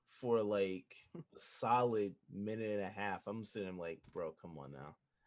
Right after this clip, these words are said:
Speaker 1: Like, this actually deflates his round. Even if you get to his verse and you like it, it defla-
Speaker 2: Yeah.
Speaker 1: you know, like, in a battle, it's supposed to be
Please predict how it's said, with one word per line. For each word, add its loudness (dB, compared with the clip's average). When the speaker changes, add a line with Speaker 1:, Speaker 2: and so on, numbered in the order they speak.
Speaker 1:
Like, -2
this 0
actually 2
deflates -6
his -12
round. -6
Even 2
if -2
you -4
get -2
to -6
his -4
verse -2
and -2
you -2
like 2
it, -4
it 2
defla- 0
Speaker 2:
Yeah. -2
Speaker 1:
you -8
know, 2
like, 2
in 0
a 4
battle, 2
it's -4
supposed -8
to -16
be -6